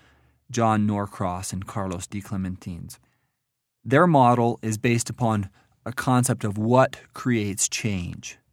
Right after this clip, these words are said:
And they've developed what they've identified as six stages. And I want to go over these six stages of relapse prevention and also the recovery process of what really creates change.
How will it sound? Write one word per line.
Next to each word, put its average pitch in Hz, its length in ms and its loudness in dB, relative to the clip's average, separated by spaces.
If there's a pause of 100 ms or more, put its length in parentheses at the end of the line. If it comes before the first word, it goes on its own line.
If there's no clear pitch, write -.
(720)
And 127 120 2
they've 139 160 6
developed 147 540 2
what 123 240 -2
they've 120 260 -2
identified 120 560 0
as 98 160 -4
six - 460 -2
stages. 110 720 0
And 104 80 0
I 117 60 4
want 190 200 2
to 196 60 0
go 180 100 -2
over 156 140 0
these 123 200 0
six - 300 -4
stages 107 800 -2 (440)
of 107 280 -4
relapse 127 720 4 (320)
prevention 113 580 -2
and 90 180 -4
also 107 720 0
the 107 120 -10
recovery 101 460 -6
process 95 580 -8
of 107 120 -8
what 214 160 -4
really 147 420 0
creates 107 400 -6
change. - 480 -14